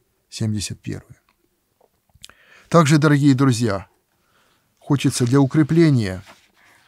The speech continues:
вашей веры, для вашего утешения зачитать ещё одно письмо святителя Николая Сербского. Русскому священнику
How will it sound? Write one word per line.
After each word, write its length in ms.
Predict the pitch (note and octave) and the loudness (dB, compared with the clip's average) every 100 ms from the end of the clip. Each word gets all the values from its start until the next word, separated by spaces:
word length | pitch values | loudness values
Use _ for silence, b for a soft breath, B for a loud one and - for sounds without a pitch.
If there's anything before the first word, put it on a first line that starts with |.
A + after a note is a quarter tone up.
| b _ | b _
вашей 320 | A#2+ A#2+ - A2+ | -6 -4 -4 -4
веры, 440 | A2+ B2+ A2+ G#2 | -2 -2 -4 -8
для 260 | A2+ B2 B2 | -6 -4 -2
вашего 380 | C3 B2+ - | -2 -4 -6
утешения 840 | A2+ B2 - A#2+ - D#3 B2+ G#2 F#2+ B B B | -8 -8 -6 -4 -2 0 0 -4 -8 B B B
зачитать 500 | A#2+ B2 - D3 D3+ | -2 0 0 0 0
ещё 280 | E3 - E3+ | 0 0 2
одно 240 | C#3+ B2+ A#2 | 2 2 -2
письмо 340 | B2 - C#3+ | -4 -4 -4
святителя 460 | B2 B2+ B2+ B2 A#2 | -4 -6 -6 -4 -4
Николая 440 | A2+ G2 A2 G2+ | -6 -6 -8 -6
Сербского. 580 | - G#2+ - - - - _ _ B B B B B | -8 -12 -16 -18 -20 -20 _ _ B B B B B
Русскому 520 | D3+ G#3 - F3+ E3+ | 4 4 2 2 2
священнику 880 | - F3 - G#3+ F3+ A2 - G2 | 2 -2 0 0 0 -2 -6 -14